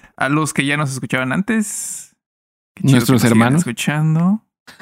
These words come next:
Speaker 1: Les vamos a, les vamos a, a dar un, unas fotos autografiadas por Juanjo a,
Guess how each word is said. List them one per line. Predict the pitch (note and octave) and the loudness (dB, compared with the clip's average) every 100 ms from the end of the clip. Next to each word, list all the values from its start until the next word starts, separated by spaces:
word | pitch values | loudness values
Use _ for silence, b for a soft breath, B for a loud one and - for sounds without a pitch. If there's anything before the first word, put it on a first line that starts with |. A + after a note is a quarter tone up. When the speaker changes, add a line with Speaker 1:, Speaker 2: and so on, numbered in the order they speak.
| B _ _ D#3 | B _ _ 0
Speaker 1:
Les | C#3 | 2
vamos | D3 D3 | 0 -2
a, | C3+ C#3+ | -4 -2
les | D3 | -2
vamos | D3+ D3+ | 0 -2
a, | C3+ | -2
a | C3 C3 C#3 | -4 -4 -4
dar | C#3+ D3 | -2 -2
un, | C#3+ _ _ _ | -6 _ _ _
unas | - C#3+ C3 | -6 -4 -2
fotos | F3 - D3+ C3 | -4 -2 -4 -4
autografiadas | B2 A#2+ A2+ B2+ C3+ C3 | -8 -8 -8 -6 -4 -6
por | - - | -8 -8
Juanjo | D3 C3+ - D3+ - _ _ _ _ _ _ _ _ _ _ _ | -4 -4 -4 -8 -8 _ _ _ _ _ _ _ _ _ _ _
a, | - - - - E3+ | -12 -12 -12 -12 -14